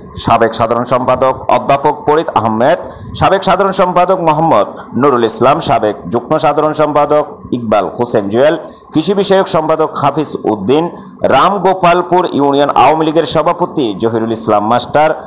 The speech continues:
আওয়ামী লীগ নেতা মজিবুর রহমান, মরহুমের বড় ভাই সাইফুল ইসলাম বাবুল, আওয়ামী লীগ নেতা বিপ্লব মণ্ডল, আওয়ামী লীগ নেতা কালাম মাস্টার। এতে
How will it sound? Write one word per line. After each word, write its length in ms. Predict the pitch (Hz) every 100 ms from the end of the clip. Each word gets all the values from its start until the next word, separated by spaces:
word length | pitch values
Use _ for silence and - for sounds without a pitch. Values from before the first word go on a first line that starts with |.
| - - 113
আওয়ামী 220 | 143 175 196
লীগ 140 | 202 175
নেতা 200 | 175 175 170 131
মজিবুর 420 | 147 139 110 107
রহমান, 340 | 107 113 143 170 - - - 131
মরহুমের 440 | 165 196 151 104 -
বড় 160 | 104 104
ভাই 140 | 131 160 -
সাইফুল 300 | 127 - 92
ইসলাম 260 | - 101 98 98
বাবুল, 280 | 120 147 175 - - - -
আওয়ামী 200 | 147 180
লীগ 140 | 190 190 185
নেতা 200 | 180 185 117
বিপ্লব 380 | 147 - 120 107 85 107
মণ্ডল, 380 | 113 117 156 175 - -
আওয়ামী 280 | 139 156 160 160
লীগ 100 | - 123
নেতা 220 | 156 139 95 82 -
কালাম 260 | 131 110 104
মাস্টার। 360 | 101 - 107 101 - - - - -
এতে 120 | 147